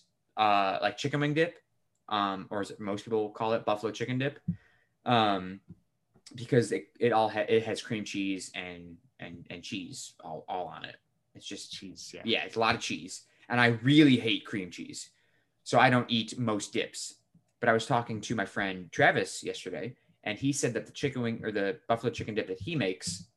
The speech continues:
Speaker 1: doesn't use, uh, cream cheese, and I was like,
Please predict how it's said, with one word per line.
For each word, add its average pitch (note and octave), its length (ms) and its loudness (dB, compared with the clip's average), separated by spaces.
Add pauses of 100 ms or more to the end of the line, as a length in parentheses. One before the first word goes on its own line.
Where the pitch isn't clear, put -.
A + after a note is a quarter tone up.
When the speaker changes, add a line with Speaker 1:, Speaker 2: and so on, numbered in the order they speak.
(420)
Speaker 1:
doesn't A2+ 340 4
use, G2+ 720 -2 (180)
uh, F2+ 360 -4
cream F#3 260 -2
cheese, - 420 -10 (840)
and G#2+ 80 -2
I G#2+ 80 2
was G#2+ 120 -2
like, G2 320 4